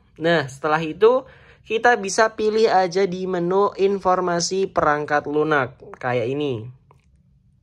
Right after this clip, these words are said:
Nah, setelah itu di sini kalian bisa langsung aja pilih di bagian nomor ini, guys ya. Ntar, guys. Kalian bisa pilih aja di nomor build, guys. Nih, kayak gini.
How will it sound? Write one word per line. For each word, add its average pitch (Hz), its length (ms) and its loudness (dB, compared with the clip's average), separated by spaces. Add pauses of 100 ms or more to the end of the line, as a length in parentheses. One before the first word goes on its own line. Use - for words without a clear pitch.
(1040)
Nah, 185 240 4
setelah 202 240 0
itu 214 240 2
di 202 80 -4
sini 214 240 -2
kalian 220 400 2
bisa 196 240 0
langsung 196 400 0
aja 190 480 2
pilih 202 560 -6
di 175 240 -8
bagian 165 960 0
nomor 160 640 0 (140)
ini, 156 240 -8
guys 120 160 -6
ya. 120 120 -6 (1160)
Ntar, - 100 -14
guys. - 460 -18 (1500)
Kalian 220 400 2
bisa 208 240 0
pilih 208 320 0
aja 190 240 0
di 190 160 -4
nomor 180 480 2
build, 160 480 -4
guys. 123 320 -4
Nih, 117 240 -10
kayak 113 160 -6
gini. 123 400 -8